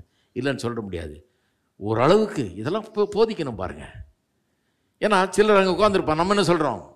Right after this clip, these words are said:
"இயேசு இல்லாமல் உனக்கு சந்தோஷமே கிடையாது." அவன் என்ன சொல்றான்? "நான் நல்ல சந்தோஷமா தான் இருக்கேன், போயா." கொஞ்சம் பிரசங்கத்தெல்லாம் மாத்தணும்,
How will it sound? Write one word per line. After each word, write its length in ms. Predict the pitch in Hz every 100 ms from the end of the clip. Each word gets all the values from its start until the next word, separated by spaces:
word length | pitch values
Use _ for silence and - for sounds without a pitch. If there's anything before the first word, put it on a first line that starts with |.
| _
"இயேசு 400 | 139 208 202 233
இல்லாமல் 400 | 226 233 254 240
உனக்கு 260 | 254 254 240
சந்தோஷமே 560 | 233 254 277 277 254
கிடையாது." 300 | 226 185 160
அவன் 140 | 180 170
என்ன 60 |
சொல்றான்? 260 | 151 135 104
"நான் 160 | 107 143
நல்ல 220 | 147 156
சந்தோஷமா 520 | 143 143 143 131 135
தான் 120 | 135
இருக்கேன், 260 | 117 110 117
போயா." 240 | 104 92 95 - - - 285 - - - - - - - - - 151 _ _ - 208 170 - - - - _ _ _ _ - - - _ _ _ _ - - - _ _ _ _
கொஞ்சம் 280 | 202 196 196
பிரசங்கத்தெல்லாம் 680 | 185 175 214 208 202 190 170
மாத்தணும், 520 | 175 160 113 87